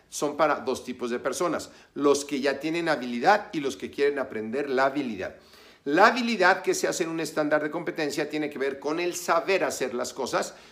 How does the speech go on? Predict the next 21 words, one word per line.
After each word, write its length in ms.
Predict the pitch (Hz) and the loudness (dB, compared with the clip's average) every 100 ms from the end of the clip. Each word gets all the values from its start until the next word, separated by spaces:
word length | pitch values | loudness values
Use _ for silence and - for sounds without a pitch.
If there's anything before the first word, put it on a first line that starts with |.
| - | -6
no 120 | 147 | -2
solamente 540 | 147 151 147 143 165 135 | 0 2 2 0 -2 -6
que 80 | 131 | -8
estudies 380 | - 135 139 | -8 -6 -4
un 100 | 139 | -4
diplomado 480 | 139 - 131 131 131 | -6 -6 -2 0 0
y 60 | 123 | -2
sepas, 540 | - 202 - 131 - - - | 2 2 2 -2 -2 -12 -12
sino 380 | - 185 202 202 | -6 -2 2 4
también 400 | 160 147 156 151 | 4 2 2 2
hacer 380 | 131 - 208 208 | 0 2 2 2
las 220 | 160 - | 0 0
cosas. 360 | 123 147 170 - - _ - | -4 -4 -4 -8 -20 _ 0
En 280 | 180 208 190 | 2 4 2
este 340 | 175 202 202 | 0 0 0
caso, 420 | 151 139 180 - 139 | 0 0 -4 -4 -6
en 140 | 135 | -4
el 100 | 123 | -4
estándar 360 | 113 139 147 151 | -4 -4 -2 -2
de 80 | |
competencia, 640 | 151 151 151 139 165 160 | -6 -6 -4 -2 -2 -2